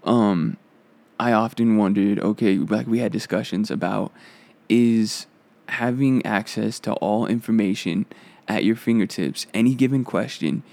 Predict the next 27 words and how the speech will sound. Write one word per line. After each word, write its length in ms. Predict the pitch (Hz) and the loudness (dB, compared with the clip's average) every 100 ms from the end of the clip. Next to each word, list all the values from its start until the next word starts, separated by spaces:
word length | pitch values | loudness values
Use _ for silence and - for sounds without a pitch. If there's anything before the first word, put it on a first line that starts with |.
| - - | -10 -4
you 120 | 113 | -2
could 120 | 120 | 0
have 200 | 120 110 | -2 -2
answered 460 | 110 107 - 95 92 | 0 0 0 -2 -2
at 140 | 113 - | -6 -2
any 220 | 107 113 | 2 2
given 340 | 107 110 110 101 | 2 2 2 2
moment, 400 | 110 110 101 - - - - _ - | 4 2 0 -6 -18 -20 -20 _ 0
is 180 | 120 110 | 0 2
that 300 | 107 113 - | 0 -2 0
worth, 560 | 110 113 107 110 - _ _ _ _ _ | 2 4 4 0 -12 _ _ _ _ _
you 160 | 127 | 2
know, 300 | 120 92 104 - | 4 4 0 -2
not, 460 | 107 113 107 - - - | 0 0 -2 -6 -12 -4
you 140 | 127 | 2
know, 120 | 123 - | 2 2
a 100 | 113 | 0
de-, 460 | 113 120 113 110 - - | 0 0 0 -2 -6 -4
a 80 | 117 | -4
decreased 720 | 107 120 - 113 110 - - - | -2 -4 0 2 2 0 -12 -14
memory 560 | - 120 117 104 78 - - - - - - | 0 2 4 4 0 -4 -10 -20 -20 -8 0
or 460 | 120 113 101 104 - | 4 4 4 0 0
a 200 | 110 104 | 2 2
less 340 | 104 110 117 | 2 0 -2
effective 600 | - - 85 - - 95 | -8 -4 -2 -2 -6 -6
memory? 460 | - 95 - 90 135 - - - _ - | -2 -2 -2 -4 -6 -12 -20 -20 _ 0
Um, 500 | 120 110 98 90 | 2 4 2 -2